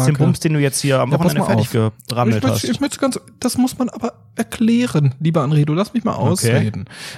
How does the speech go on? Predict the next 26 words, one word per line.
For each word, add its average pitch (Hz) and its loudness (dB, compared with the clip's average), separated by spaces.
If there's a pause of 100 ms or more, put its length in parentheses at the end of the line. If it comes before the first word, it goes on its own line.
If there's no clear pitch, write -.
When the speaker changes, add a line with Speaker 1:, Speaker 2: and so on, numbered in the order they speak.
(120)
Speaker 2:
So, 113 -2
meine 143 2
Bachelorarbeit 160 0
wird 147 2
eine 123 2
Audioreportage, 170 2
Podcastform, 135 0
die 120 0
wird 117 0
auch - -4
mit - -4
dir 101 0
sein, 120 0
du 113 0
wirst 98 -4
auch - -8
eine 110 -2
Rolle 110 0
darin 127 0
haben. 135 2
Speaker 1:
<laughs> 120 -2
Weiß 107 -2
ich - 2
noch 135 4
Speaker 2:
Und 185 2
Speaker 1:
nix. - -2